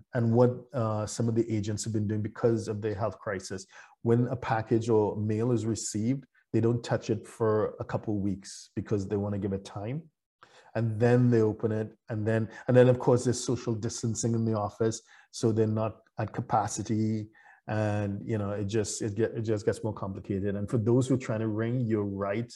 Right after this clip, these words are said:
it's been even harder than usual. Uh, I think it's less than ten percent of the calls to the I R S have actually been answered. So it's not just you. So you try to, uh, e-file as much as possible.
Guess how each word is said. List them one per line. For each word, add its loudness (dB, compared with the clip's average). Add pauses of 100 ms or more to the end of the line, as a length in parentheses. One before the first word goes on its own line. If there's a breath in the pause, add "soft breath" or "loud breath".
(300)
it's -6
been 0
even -2
harder -2
than -2
usual. -2 (500 loud breath)
Uh, -2
I -2
think 0
it's -4
less 2
than 0
ten -4
percent -4
of -4
the -4
calls -6
to -4
the -2
I -4
R -4
S -6
have -4
actually -4
been -2
answered. -10
So -10
it's -8
not -4
just -8
you. -6 (600 loud breath)
So 4
you 2
try 2 (220)
to, 2 (1040)
uh, -4 (120)
e-file 2
as -2
much -4
as -8
possible. -4